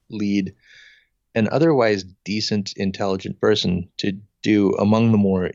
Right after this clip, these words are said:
indecent things that a person could do, namely supporting a genocidal death cult. Um,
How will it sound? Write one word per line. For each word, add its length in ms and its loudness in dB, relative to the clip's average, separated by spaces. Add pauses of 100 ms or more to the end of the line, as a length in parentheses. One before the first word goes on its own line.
indecent 560 -4
things 300 0
that 140 -8
a 40 -12
person 400 -4
could 140 -10
do, 160 -4 (100)
namely 260 -2
supporting 520 -2
a 60 -2
genocidal 760 -2 (1040)
death 240 0
cult. 320 -8 (760)
Um, 300 -2